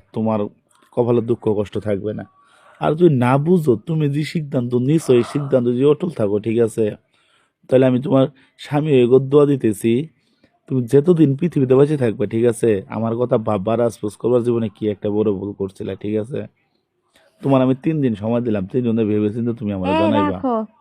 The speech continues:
Speaker 2: তিন দিন সময় না, বলো যে দুই দিনের মধ্যে তোমার এই ডিভোর্স পেপার আমি পাঠাই দিব।
Speaker 1: দিলে
Speaker 2: রাখো।
Speaker 1: শেষই, দিলে তার কোনো গপ্প নাই, কিন্তু নেক্সট টাইমে কিন্তু আমার জীবনে আসতে চাইবা তুমি, তখন কি আর আসতে, আসতে পারবা না।
Speaker 2: আমি, আমি, আমি জীবনেও বলবো না এই কথা, মুখ দিয়েও বলবো না, যত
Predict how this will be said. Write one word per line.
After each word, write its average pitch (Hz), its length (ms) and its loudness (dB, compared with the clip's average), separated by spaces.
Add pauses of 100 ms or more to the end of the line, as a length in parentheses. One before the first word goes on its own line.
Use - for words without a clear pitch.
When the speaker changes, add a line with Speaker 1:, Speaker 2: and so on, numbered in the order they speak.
(280)
Speaker 2:
তিন 311 220 2
দিন 277 160 4
সময় 269 300 0
না, 233 120 0
বলো 247 280 0
যে 262 180 2
দুই 269 180 2
দিনের 254 300 2
মধ্যে 247 220 0
তোমার 247 260 -2
এই 233 80 -2
ডিভোর্স 226 320 -4
পেপার 226 280 -4
আমি 220 200 -4
পাঠাই 226 280 -4
দিব। 202 260 -8 (1000)
Speaker 1:
দিলে 220 160 6
Speaker 2:
রাখো। 294 120 2
Speaker 1:
শেষই, 180 360 6
দিলে 156 240 4
তার 139 180 4
কোনো 131 160 2
গপ্প 127 320 2
নাই, 107 180 0
কিন্তু 123 200 -2
নেক্সট 123 280 2
টাইমে 135 220 4
কিন্তু 131 140 2
আমার 123 180 2 (240)
জীবনে 131 280 2
আসতে 135 320 -2
চাইবা 113 340 2
তুমি, 101 220 -6
তখন 110 200 0
কি 107 80 0
আর 110 60 0
আসতে, 113 340 -2
আসতে 107 400 -4
পারবা 92 280 -2
না। 92 160 -14 (100)
Speaker 2:
আমি, 277 520 0
আমি, 285 400 0
আমি 277 240 0
জীবনেও 262 460 0
বলবো 220 340 0
না 214 140 -2
এই 208 120 -2
কথা, 226 180 -8
মুখ 240 200 0
দিয়েও 233 300 2
বলবো 208 220 -2
না, 208 140 -2
যত 247 220 -2